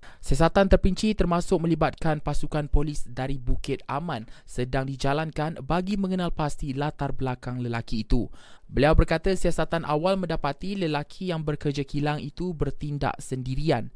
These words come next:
termasuk menghasilkan sendiri I E D itu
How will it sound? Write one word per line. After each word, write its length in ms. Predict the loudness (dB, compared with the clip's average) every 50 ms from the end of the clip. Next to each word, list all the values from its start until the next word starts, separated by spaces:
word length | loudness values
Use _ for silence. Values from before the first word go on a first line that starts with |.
| -10 -8
termasuk 480 | -6 -4 -4 -4 -4 -2 -2 -2 -4 -4
menghasilkan 720 | -6 -6 -6 -4 -2 -2 -2 -2 -2 -4 -6 -6 -8 -6
sendiri 480 | -2 -2 -2 0 -2 -4 -6 -8 -8 -6 -4
I 160 | -4 -4 -4 -4 -6
E 160 | -8 -8 0
D 240 | 0 0 0 0 0
itu 240 | 2 4 4 4 2